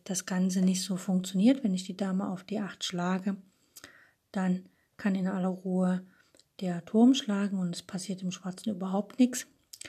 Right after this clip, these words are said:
Das heißt, hier muss man ein bisschen was anderes machen. Und wenn ich mit meiner Dame auf D acht gerne matt setzen würde,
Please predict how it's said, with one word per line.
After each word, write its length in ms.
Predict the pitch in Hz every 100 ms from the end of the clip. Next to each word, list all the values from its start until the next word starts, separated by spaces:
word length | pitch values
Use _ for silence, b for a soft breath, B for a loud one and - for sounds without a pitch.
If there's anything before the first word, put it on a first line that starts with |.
| B B B
Das 200 | - 180
heißt, 200 | 208 190
hier 100 | 196
muss 200 | 180 185
man 180 | 196 180
ein 100 | 170
bisschen 320 | 180 - 175
was 140 | 170 254
anderes 500 | 202 220 226 226 208
machen. 400 | 202 202 202 - _ _ B B B B B B _
Und 480 | 190 190 185 190 202
wenn 160 | 214
ich 160 | 277 285
mit 180 | 240 226
meiner 300 | 220 269 254
Dame 400 | 202 202 202 208
auf 160 | 196
D 160 | - 208
acht 260 | 196 -
gerne 220 | - 180 180
matt 240 | 214 277
setzen 440 | 202 190 - 175
würde, 500 | 170 175 180 226 285